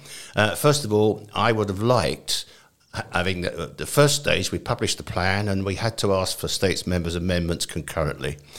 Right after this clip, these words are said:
Uh, that I would have liked at that stage, the first stage, I think we got about sixty amendments, to draw the line and say, "Right,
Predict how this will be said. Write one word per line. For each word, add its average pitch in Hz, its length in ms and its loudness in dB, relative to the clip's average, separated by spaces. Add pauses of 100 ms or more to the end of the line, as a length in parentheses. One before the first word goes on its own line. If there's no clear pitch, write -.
(260)
Uh, 85 160 2
that - 220 -2 (140)
I 117 240 6
would 110 160 4
have 101 120 -4
liked 113 340 4
at - 80 -4
that - 180 0
stage, 80 540 -2
the 76 80 -4
first 139 280 2
stage, 80 380 -4
I 87 40 -6
think - 200 -6
we 76 60 -10
got - 200 -4
about - 200 -2
sixty - 380 0
amendments, 85 540 0
to 85 100 -4
draw 120 280 2
the 85 80 -2
line 80 260 0
and 73 80 -2
say, 82 220 2
"Right, 82 280 2